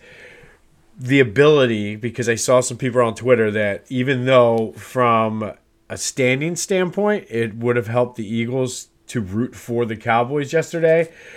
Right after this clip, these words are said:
there were still people I was seeing that were not, no, not, never root for the Cowboys, never root for the Cowboys. And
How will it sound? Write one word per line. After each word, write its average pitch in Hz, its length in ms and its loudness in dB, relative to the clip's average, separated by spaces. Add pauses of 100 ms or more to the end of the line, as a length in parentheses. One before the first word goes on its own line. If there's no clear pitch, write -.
(260)
there 113 120 2
were 117 60 2
still 127 240 0
people 131 300 2
I 120 100 4
was 113 160 -4
seeing 117 340 -2
that 98 280 -4
were 104 220 -8
not, 104 420 -6 (180)
no, 90 380 -6 (220)
not, 90 240 -16
never 113 340 -4
root 117 200 -2
for 110 100 -10
the 101 80 -6
Cowboys, 101 500 -4
never 110 220 -4
root 107 140 -8
for 104 100 -20
the 101 60 -12
Cowboys. 95 640 -6
And 95 260 -6